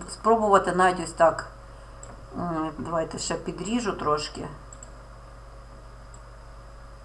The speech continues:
Ось так. Стрілочка вліво, нажати Delete.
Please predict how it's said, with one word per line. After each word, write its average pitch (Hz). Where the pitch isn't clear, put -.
Ось -
так. 208
Стрілочка 175
вліво, 208
нажати 175
Delete. 151